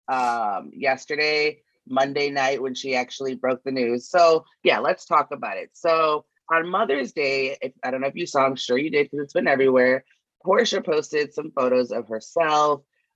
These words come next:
uh, Dennis, and Simon. Simon is, uh, soon to be Fallon's ex-husband, which we were introduced to this season. I believe it was episode three of Real Housewives of Atlanta. Um, they were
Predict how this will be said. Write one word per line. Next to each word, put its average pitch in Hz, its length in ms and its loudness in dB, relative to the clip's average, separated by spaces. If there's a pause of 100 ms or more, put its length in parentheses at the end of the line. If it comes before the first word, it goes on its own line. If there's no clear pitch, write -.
(120)
uh, 120 240 2 (100)
Dennis, 139 640 0
and 143 160 -8
Simon. 127 500 -4
Simon 180 680 2
is, 139 520 2 (200)
uh, 117 520 0
soon - 300 -4
to 202 100 -4
be 151 260 0
Fallon's 131 440 4
ex-husband, 123 680 0
which 123 320 -2
we 127 140 0
were 127 160 4
introduced 127 480 -4
to 131 140 0
this 127 300 0
season. 127 520 2 (340)
I - 60 -2
believe 131 200 4
it 139 60 2
was 131 180 -2
episode 131 520 -2 (100)
three 127 320 -2
of 113 180 -4
Real 123 180 -2
Housewives 117 420 -4
of 117 80 -4
Atlanta. 117 640 -4 (480)
Um, 131 420 2
they 131 140 -4
were 127 300 -2